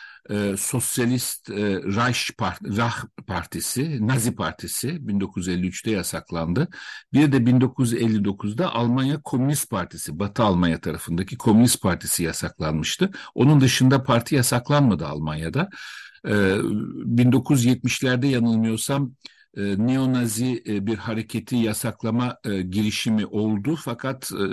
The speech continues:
hemen hemen hiçbir, e, gücü olmadığı için, e,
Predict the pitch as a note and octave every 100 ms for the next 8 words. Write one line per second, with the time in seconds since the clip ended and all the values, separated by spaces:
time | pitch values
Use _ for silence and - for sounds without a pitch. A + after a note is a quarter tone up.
0 | - - - D2+ - - - - _ G#2+
1 | C#3 C3 B2+ B2+ C3 A#2+ A2+ D3 - C3
2 | G2+ - - _ _ _ - F#2+ F#2+ D2
3 | C#2+ G#2 G#2+ A#2+ B2+ A#2 C#3 C#3 A#2 F2+
4 | F#2 F#2 - D3+ E3+ - A2 G2+